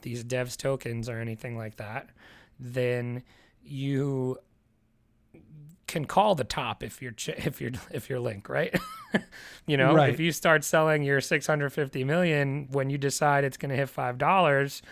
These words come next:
Speaker 1: or when it's, when it's five dollars, you kinda call the top there, right? And that's potentially dangerous for investors. So I think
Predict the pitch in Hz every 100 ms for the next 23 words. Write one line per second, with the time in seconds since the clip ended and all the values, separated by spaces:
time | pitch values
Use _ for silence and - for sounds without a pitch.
0 | - - - - 139 143 139 - - 131
1 | 135 135 - 143 139 135 160 175 139 143
2 | 139 120 139 151 151 - 160 147 - 156
3 | 147 131 151 143 139 110 107 - - 139
4 | 156 _ _ - - - - 127 123 131
5 | 135 - - - - - 135 - 113 -
6 | 113 107 104 98 101 104 104 - - 113
7 | 104 104 104 104 - _ - 113 107 95
8 | - 117 - - - - - - 151 135
9 | 156 131